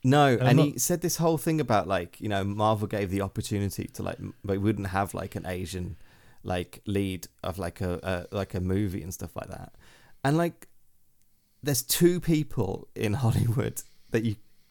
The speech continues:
Speaker 1: should not place those criticisms at. Like,
Speaker 2: Yeah.
Speaker 1: no matter what you think of fucking Tarantino, and I think he's an asshole, he worked
Speaker 2: Yeah.
Speaker 1: so fucking hard to get, like, the s-, the cinema that he loves out to people.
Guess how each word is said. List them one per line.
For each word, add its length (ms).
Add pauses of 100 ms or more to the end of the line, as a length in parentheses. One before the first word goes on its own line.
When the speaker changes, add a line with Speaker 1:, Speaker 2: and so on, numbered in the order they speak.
(220)
Speaker 1:
should 420
not 200
place 320
those 220
criticisms 600
at. 180 (680)
Like, 220
Speaker 2:
Yeah. 200
Speaker 1:
no 60
matter 180
what 180
you 60
think 240
of 100
fucking 440 (240)
Tarantino, 840
and 120
I 60
think 180
he's 160
an 80
asshole, 600 (280)
he 180
worked 260
Speaker 2:
Yeah. 20
Speaker 1:
so 460
fucking 380
hard 400 (440)
to 100
get, 300
like, 320 (160)
the 80
s-, 220 (100)
the 140
cinema 460
that 120
he 340
loves 460 (100)
out 260
to 80
people. 540